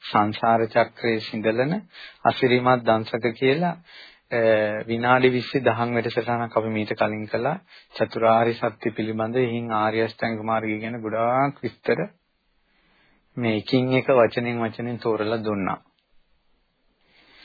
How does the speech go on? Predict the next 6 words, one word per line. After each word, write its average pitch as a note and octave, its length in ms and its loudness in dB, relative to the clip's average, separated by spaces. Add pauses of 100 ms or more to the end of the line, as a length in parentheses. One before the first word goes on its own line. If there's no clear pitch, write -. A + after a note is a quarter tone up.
(520)
ඉතින් C#3 360 2 (1080)
නමුත් B2+ 480 2 (200)
ඉතින් - 260 -2
ඒ B2 260 4 (260)
ධර්මයේ A2+ 500 4
හොයන, A2 420 2